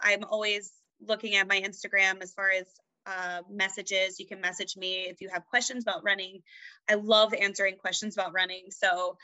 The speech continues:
uh, shoot 'em at me at Run Coach Becca, B E K A H. And then my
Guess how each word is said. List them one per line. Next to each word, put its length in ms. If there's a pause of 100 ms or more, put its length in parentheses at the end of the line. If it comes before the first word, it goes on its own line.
(360)
uh, 280 (100)
shoot 240
'em 120
at 160
me 320
at 240
Run 240
Coach 320
Becca, 480 (140)
B 180
E 160
K 440
A 260
H. 480 (500)
And 300
then 300
my 440